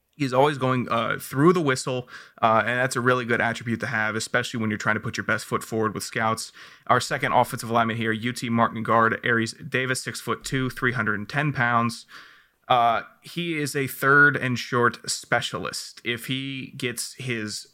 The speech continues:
uh, proper lean and leverage going, uh, there's nobody that's gonna stop, uh, s-, get past him. Uh, a running back or a quarterback could sneak right behind him, get a first down. Uh, uh, U T Martin, if they play their cards right, uh, third and short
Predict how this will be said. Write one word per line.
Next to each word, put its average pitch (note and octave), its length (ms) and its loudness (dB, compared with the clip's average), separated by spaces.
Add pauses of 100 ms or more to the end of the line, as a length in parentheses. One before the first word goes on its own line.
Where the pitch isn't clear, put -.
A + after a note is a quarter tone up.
uh, C#2 200 -4
proper B2+ 480 2
lean B2+ 320 -2
and A2 120 -4
leverage B2+ 320 0
going, D3 440 -4 (340)
uh, A2+ 120 -4
there's B2 280 -2
nobody B2 380 0
that's A2 200 -2
gonna A2+ 200 -2
stop, G#2+ 420 -2
uh, G2 280 -4 (100)
s-, - 180 -8 (240)
get C3+ 160 -4
past A#2 380 -2
him. F#2+ 280 -8 (460)
Uh, A2 400 2 (300)
a C#3 80 0
running B2+ 240 4
back A#2 260 2
or A2+ 40 2
a G2 100 0
quarterback A#2 380 2
could G#2 100 -4
sneak B2 320 -6
right A#2+ 180 4
behind A#2+ 420 0
him, A#2+ 220 0
get A2+ 140 -2
a - 20 -2
first - 320 -2
down. - 340 -4
Uh, G2+ 140 -2 (480)
uh, E2+ 80 -4
U A2+ 220 -6
T B2 160 -4
Martin, A2+ 520 2
if A#2 220 -6
they G2+ 140 -6
play A#2 220 -4
their A2+ 120 0
cards A2 300 2
right, G#2+ 260 0
uh, - 640 -12
third B2+ 320 2
and A#2 80 0
short - 480 -4